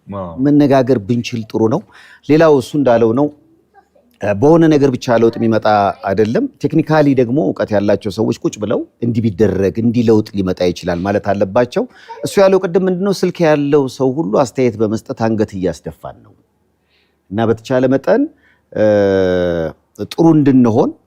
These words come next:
Speaker 2: ስህተት እንኳን ብንሳሳ ስህተቱን በስህተት አታርሙት።
Speaker 1: ም።
Speaker 2: እ፣ ትንሽ ከመስመር ያለፈ፣ እ፣ አይነት አስተያየቶች እያየው ነው ብሏል። ለማንኛውም እንግዲህ፣ እ፣ ያው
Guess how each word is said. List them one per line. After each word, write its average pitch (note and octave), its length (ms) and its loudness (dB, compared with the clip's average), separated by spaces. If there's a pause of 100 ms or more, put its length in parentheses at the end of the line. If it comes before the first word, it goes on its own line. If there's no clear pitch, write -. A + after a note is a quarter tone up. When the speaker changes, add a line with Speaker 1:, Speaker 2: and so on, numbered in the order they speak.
(100)
Speaker 2:
ስህተት E3 360 -2
እንኳን D3+ 280 0
ብንሳሳ C3+ 580 2
ስህተቱን D3 420 -6
በስህተት A#2 320 -8
አታርሙት። D2 680 -12 (560)
Speaker 1:
ም። E2 80 -20 (540)
Speaker 2:
እ፣ F#2 120 -8 (1040)
ትንሽ D3+ 260 -6
ከመስመር B2+ 540 0
ያለፈ፣ G2 440 0 (380)
እ፣ F#2+ 120 -6 (320)
አይነት F#2 300 -6
አስተያየቶች F#2 440 -10
እያየው F#2+ 360 -2
ነው G2 120 -6
ብሏል። C#3 240 -4 (540)
ለማንኛውም D3 460 4
እንግዲህ፣ D3 340 0 (100)
እ፣ C#3 140 6 (880)
ያው C3 340 4